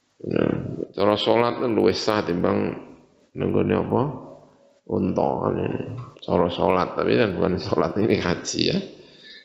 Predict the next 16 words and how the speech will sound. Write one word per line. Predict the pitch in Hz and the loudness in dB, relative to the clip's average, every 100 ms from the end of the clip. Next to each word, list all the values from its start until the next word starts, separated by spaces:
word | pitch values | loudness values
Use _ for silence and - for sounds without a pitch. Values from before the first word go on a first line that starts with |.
| _ | _
Orang | - - 113 107 | -8 -4 -2 0
kalau | 98 98 92 | 2 2 4
berlogika | 110 90 95 92 95 90 101 90 90 | 2 4 2 2 -2 2 2 2 2
pengen | 95 95 98 95 | 2 2 2 2
ngomong | 98 95 92 | 2 0 0
sah | 101 | -2
karo | 90 90 85 | 0 0 0
gak | - - | -2 -4
sah, | - 98 | -2 0
kadang-kadang | - - - - 90 | 2 0 0 -2 0
yang | 92 85 | 2 2
ini | 90 82 | 4 2
barang, | 82 87 55 58 | 0 -2 -2 -2
ya. | 113 131 - - - _ _ _ _ _ _ - | -2 -4 -10 -20 -20 _ _ _ _ _ _ -8
Khamisan. | 120 160 175 147 120 98 - - - - - _ _ _ _ _ _ _ _ _ _ _ _ _ _ _ _ _ | 0 2 4 2 0 -2 -6 -10 -12 -14 -20 _ _ _ _ _ _ _ _ _ _ _ _ _ _ _ _ _
Eh, | - 120 151 156 156 156 151 156 151 156 | 0 2 4 6 6 8 8 8 8 8